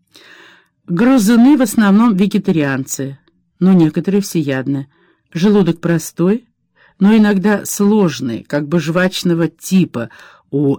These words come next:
леммингов. Беременность от шестнадцати дней, золотистый хомячок, до пяти с половиной месяцев, водосвинки. Вес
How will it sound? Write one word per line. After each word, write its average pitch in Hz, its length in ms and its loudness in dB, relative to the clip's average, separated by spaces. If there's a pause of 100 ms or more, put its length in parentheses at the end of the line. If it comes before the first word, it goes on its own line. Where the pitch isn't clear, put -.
леммингов. 147 800 -2 (380)
Беременность 165 800 0 (120)
от 196 220 -4
шестнадцати 220 1000 -2
дней, 151 600 -2 (760)
золотистый 156 880 -4
хомячок, 151 600 -4 (400)
до 196 180 0
пяти 233 360 0
с - 100 -2
половиной 233 600 2
месяцев, 151 800 -2 (300)
водосвинки. 151 880 -4 (580)
Вес 196 460 0